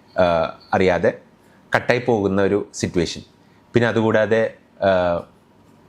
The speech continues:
ആ, എന്തെങ്കിലും ഒരു ക്യാൻസർ, for example, ഒരു, ആ, ഒരു ലേഡിയിൽ ഒരു, ആ, ബ്രെസ്റ്റ് ക്യാൻസർ വരുന്നു. അപ്പോൾ, ആ, ബ്രെസ്റ്റ്, ആ, റിമൂവ് ചെയ്യേണ്ട ഒരു അവസ്ഥ വരുന്നു.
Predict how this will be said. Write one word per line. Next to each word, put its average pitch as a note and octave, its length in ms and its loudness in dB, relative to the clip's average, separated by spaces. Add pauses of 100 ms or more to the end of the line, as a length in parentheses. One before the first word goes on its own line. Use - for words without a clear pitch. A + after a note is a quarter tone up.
(600)
ആ, F2 120 2
എന്തെങ്കിലും G2+ 540 0
ഒരു G2+ 300 -2 (120)
ക്യാൻസർ, F#2+ 340 -2
for F2+ 260 -2
example, F2 460 -2
ഒരു, F2 320 2 (480)
ആ, F2+ 40 4 (280)
ഒരു F#2+ 140 2
ലേഡിയിൽ F2+ 440 2
ഒരു, F2+ 280 -2 (240)
ആ, E2 340 -2
ബ്രെസ്റ്റ് F#2 320 0
ക്യാൻസർ F#2 300 -2
വരുന്നു. D2+ 320 -2 (160)
അപ്പോൾ, F#2+ 240 2 (360)
ആ, E2+ 180 0
ബ്രെസ്റ്റ്, F#2 600 0 (440)
ആ, E2+ 360 -4 (100)
റിമൂവ് G2 280 2
ചെയ്യേണ്ട F#2+ 320 0
ഒരു F2+ 120 2
അവസ്ഥ F2 320 0
വരുന്നു. D2 380 -4